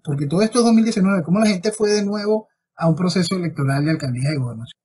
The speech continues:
¿Cómo es que el mundo sigue validando una cosa como el guiado?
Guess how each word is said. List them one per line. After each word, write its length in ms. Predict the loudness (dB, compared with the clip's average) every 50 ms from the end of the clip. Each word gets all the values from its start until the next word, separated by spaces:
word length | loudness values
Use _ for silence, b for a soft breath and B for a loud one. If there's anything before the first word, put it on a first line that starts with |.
| _ 0
¿Cómo 320 | 2 4 6 6 6 4
es 200 | 4 4 2 0
que 460 | -2 -2 -2 0 0 0 -2 -4 -10 _ _
el 180 | 2 6 8 8
mundo 720 | 10 10 8 8 8 8 8 6 6 4 2 0 -4 -6 _ _ _ _ _
sigue 280 | -2 2 4 4 4
validando 460 | 4 4 4 6 6 6 4 4 4
una 160 | 4 2 2 2
cosa 260 | 0 0 0 0 0
como 180 | 2 2 4 4
el 80 | 2
guiado? 420 | 0 0 -2 -6 -8 -12 -16 _